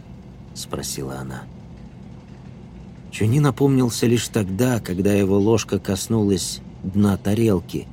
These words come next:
Он съел всё до последней капли. «Дождь всё ещё идёт?» «Перестал». «Как бабушка себя чувствует?» «Не знаю. Она просто спит».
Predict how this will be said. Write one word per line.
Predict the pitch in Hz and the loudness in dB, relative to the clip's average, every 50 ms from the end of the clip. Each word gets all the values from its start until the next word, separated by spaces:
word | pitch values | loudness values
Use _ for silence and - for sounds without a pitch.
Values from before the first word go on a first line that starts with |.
| - - - - - - - - - - - - - | -16 -16 -18 -18 -18 -18 -18 -18 -18 -18 -16 -8 -6
Он | 85 80 | -6 -4
съел | - - - 101 98 87 | -4 -6 0 2 2 2
всё | 80 - - - - 107 | 2 -2 -2 0 2 2
до | 85 82 90 | 2 2 -2
последней | - - 92 - - 101 101 87 82 92 95 | -2 -2 -4 -2 0 2 2 2 2 0 0
капли. | - - 98 95 87 - - 78 - - - - - - - - - - - - - - - - - - - - - - - - - - | 0 2 0 0 0 0 -2 -4 -6 -6 -10 -16 -18 -16 -18 -16 -16 -16 -16 -16 -16 -16 -16 -16 -18 -18 -16 -18 -18 -18 -18 -18 -14 -8
«Дождь | - 101 98 113 110 104 - - - - - - - - - | -4 0 2 2 2 0 -2 -8 -14 -16 -16 -18 -18 -16 -12
всё | - - 135 | 0 2 2
ещё | 117 107 - - 123 117 | 4 4 2 2 2 2
идёт?» | 113 127 139 131 - - - - - - - - - - - - - - - - - - - - - - - - | 2 2 -2 -2 -4 -12 -18 -18 -18 -18 -18 -18 -18 -18 -18 -18 -18 -18 -18 -18 -18 -18 -18 -18 -18 -18 -18 -10
«Перестал». | - 147 139 135 117 - - - - 85 - - - - - - - - - - - - - - - - - - - - - - - - - - - - - - - - - - - - - - - - - | -8 -6 -4 -4 -6 -6 -8 -8 -8 -10 -10 -10 -14 -16 -16 -16 -16 -16 -16 -18 -18 -18 -18 -18 -18 -18 -18 -18 -18 -18 -18 -16 -16 -16 -16 -16 -16 -18 -18 -18 -18 -18 -18 -18 -18 -18 -18 -18 -18 -18 -6
«Как | - 120 120 - 131 | -4 -4 -2 -2 0
бабушка | 117 113 110 107 110 98 - - 98 | 0 2 2 2 0 -2 -4 -6 -8
себя | - - - 98 92 87 | -8 -6 -6 -6 -6 -6
чувствует?» | - - 90 - - - - - - - - - - - - - - - - - - - - - - - - - - - - - - | -6 -8 -8 -8 -10 -10 -12 -14 -14 -16 -16 -18 -18 -18 -18 -18 -18 -18 -18 -18 -18 -18 -18 -18 -18 -18 -18 -18 -18 -18 -18 -10 -6
«Не | 85 87 | -6 -4
знаю. | 85 78 85 87 87 82 - - - - - - - - - - - - - - - - - - | -4 -4 -4 -6 -6 -8 -10 -14 -16 -18 -18 -18 -18 -18 -18 -18 -18 -18 -18 -18 -18 -18 -10 -4
Она | 85 90 92 | -2 -2 -2
просто | - - 98 95 - - - | -2 -2 -2 -2 -2 -6 -8
спит». | - - - 95 87 | -8 -8 -8 -10 -10